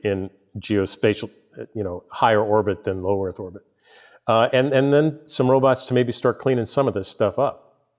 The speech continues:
Um, but there hasn't been the, the clamor, the, the, the call that, you know, "We gotta stop putting things up there and we have to clean it up."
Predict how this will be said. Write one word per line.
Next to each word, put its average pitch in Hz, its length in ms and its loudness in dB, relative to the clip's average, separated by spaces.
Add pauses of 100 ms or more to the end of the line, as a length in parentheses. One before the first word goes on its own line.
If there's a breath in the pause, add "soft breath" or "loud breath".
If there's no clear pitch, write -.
(420)
Um, 98 500 -2 (500)
but 110 320 0 (800 soft breath)
there 131 140 4
hasn't 135 500 0
been 127 420 2 (520)
the, 107 540 -2 (460)
the 113 100 -4
clamor, 120 680 4
the, 104 300 0
the, 107 160 -2 (380)
the 107 140 -8 (600)
call 117 440 4
that, 98 280 0
you 110 80 -4
know, 92 160 -4 (280 soft breath)
"We - 60 -8
gotta 107 140 2
stop 107 320 0
putting 101 200 -4
things 101 300 -4
up 98 180 -4
there 98 300 -4 (280 soft breath)
and 113 160 0
we 92 80 -4
have 98 120 0
to 101 60 -14
clean 95 220 -10
it 87 100 -12
up." - 180 -14